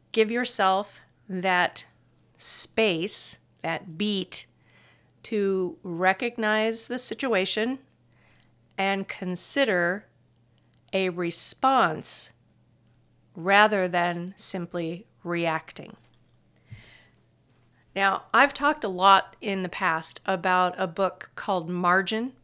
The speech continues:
by Doctor Richard Swenson. And in it, he talks about four different categories that you want to provide yourself margin. Well, this idea of taking a beat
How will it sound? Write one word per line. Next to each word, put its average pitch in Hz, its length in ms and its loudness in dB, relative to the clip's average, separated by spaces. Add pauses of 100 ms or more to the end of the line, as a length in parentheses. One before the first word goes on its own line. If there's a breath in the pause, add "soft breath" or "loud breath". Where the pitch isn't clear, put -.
(200)
by 175 440 2
Doctor 180 340 -2
Richard 175 440 -6
Swenson. 175 680 -8 (840 soft breath)
And 202 240 -4
in 226 200 2
it, 185 260 -4 (540)
he 190 240 -4
talks 196 340 0
about 156 300 -4
four 214 260 0
different 208 380 -6
categories 180 1000 -6 (460 soft breath)
that 208 180 -2
you 220 160 -4
want 190 280 -2
to 208 60 -14
provide 208 540 0
yourself 175 480 -4
margin. 190 540 -4 (1040 soft breath)
Well, 202 440 0 (140)
this 240 340 2
idea 233 580 2
of 196 140 -2
taking 220 480 -4
a 170 80 -4
beat 214 500 -6